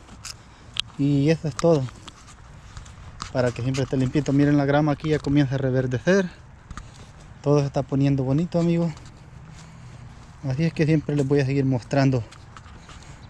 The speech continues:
partes acá de lo que hacemos. Miren aquí, este, estos palos que están acá los cortamos en el, en el invierno.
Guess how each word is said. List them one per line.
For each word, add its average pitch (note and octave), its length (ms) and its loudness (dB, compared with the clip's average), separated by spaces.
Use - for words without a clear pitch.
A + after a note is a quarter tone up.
partes B2 360 0
acá B2 300 2
de B2+ 100 4
lo A2+ 140 0
que G#2+ 220 -6
hacemos. E3 420 2
Miren C3 260 4
aquí, E3 360 2
este, C3+ 480 2
estos C#3 260 2
palos D3+ 300 4
que D3+ 80 -4
están C#3+ 220 0
acá D#3 180 0
los D#3+ 140 2
cortamos D3 500 2
en C3+ 80 0
el, B2+ 140 0
en A#2+ 120 6
el A#2 100 4
invierno. C#3 460 2